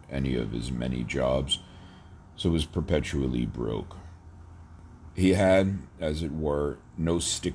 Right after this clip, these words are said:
to it in him, so that life took control of him when he refused to take control of life. But he was a decent fellow who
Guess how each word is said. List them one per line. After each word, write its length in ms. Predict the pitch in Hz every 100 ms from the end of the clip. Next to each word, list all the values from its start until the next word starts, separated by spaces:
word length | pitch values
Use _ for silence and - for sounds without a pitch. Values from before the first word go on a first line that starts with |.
| - - -
to 240 | 110 82
it 140 | 64 -
in 180 | 69 62
him, 360 | 62 64 55 53 - - - - - - - - - - - - - - - - - - - -
so 200 | 95 82
that 240 | 80 80
life 360 | 82 82 - -
took 180 | 82
control 480 | 85 76 78 73 76
of 140 | 73 80
him 340 | 73 71 73
when 240 | 64 62
he 140 | 69 69
refused 560 | 64 - 73 71 69
to 80 | 71
take 240 | 67 69 65
control 420 | 62 - 67 67
of 140 | 60
life. 560 | 64 58 55 - - - - - - - - - - - - - - - - - -
But 120 | -
he 40 | 110
was 160 | 110
a 60 | 113
decent 480 | 113 113 - 110 104
fellow 500 | 80 76 80 80 82
who 260 | 76 67